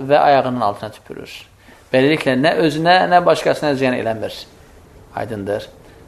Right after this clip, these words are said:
Və, e, e, yəni, müqabil, e, qabaq istiqamətdə tüpürmək də bilirsiniz ki, olmaz. Çünki Allah Nəbisi sallallahu aleyhi ve sellem bunu qadağan eləmişdir. Hədis Müslimdə və Nəsəvi ibn Macə. Məscidə gələndə isə bir kəsin məsciddə tüpürməyə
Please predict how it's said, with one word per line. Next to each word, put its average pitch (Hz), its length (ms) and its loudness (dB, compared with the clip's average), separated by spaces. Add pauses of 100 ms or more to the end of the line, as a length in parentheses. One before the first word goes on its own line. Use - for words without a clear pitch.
Və, 123 160 0 (160)
e, 117 140 -2 (180)
e, 117 380 -6 (100)
yəni, 110 260 -4 (220)
müqabil, 110 640 0 (480)
e, 60 160 -6 (920)
qabaq 107 400 -2
istiqamətdə 98 680 -6
tüpürmək 104 460 -10
də 110 100 -4
bilirsiniz 98 320 -12
ki, - 160 -6
olmaz. 101 480 -6
Çünki - 200 -10
Allah 101 280 -8
Nəbisi 98 340 -10
sallallahu 104 300 -8
aleyhi 104 120 -12
ve 113 40 -6
sellem 113 140 -8
bunu 117 180 -6
qadağan 113 320 0
eləmişdir. 170 320 -2
Hədis 180 220 0
Müslimdə 139 420 2
və 123 80 0
Nəsəvi 117 320 0
ibn 101 80 -6
Macə. 90 320 -6 (500)
Məscidə 147 400 2
gələndə 156 400 6
isə 147 180 4 (460)
bir 139 160 -2
kəsin 120 380 -4 (100)
məsciddə 110 460 -4
tüpürməyə 104 420 -6